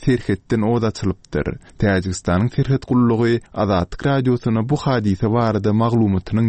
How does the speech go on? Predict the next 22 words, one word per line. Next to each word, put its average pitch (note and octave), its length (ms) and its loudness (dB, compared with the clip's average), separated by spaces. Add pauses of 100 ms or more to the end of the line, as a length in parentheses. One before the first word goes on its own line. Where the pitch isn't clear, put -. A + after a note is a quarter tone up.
ýokdugyny A2 540 0 (120)
aýtdy. D#2 400 -2 (320)
Ýerli G2+ 420 2
ýaşaýjylar B2 560 0
Twitter'de G#2 420 0 (100)
howpsuzlyk G#2+ 560 0
işgärleriniň A2 800 2
şeýle G2+ 320 2
dedik G2 300 -2
uçurlaryň G2+ 600 2
gelendigini G2+ 640 2
habar G#2+ 340 0
berdiler. F2 500 0 (240)
Owganistanyň G2 800 2
Takor A#2+ 480 0
welaýatynyň B2 540 0
polisiýasy G#2 760 0 (160)
bu D3 160 2
waka A2 400 0
barada G2+ 440 0
habardar G2+ 560 0
edilendigini, G2 920 2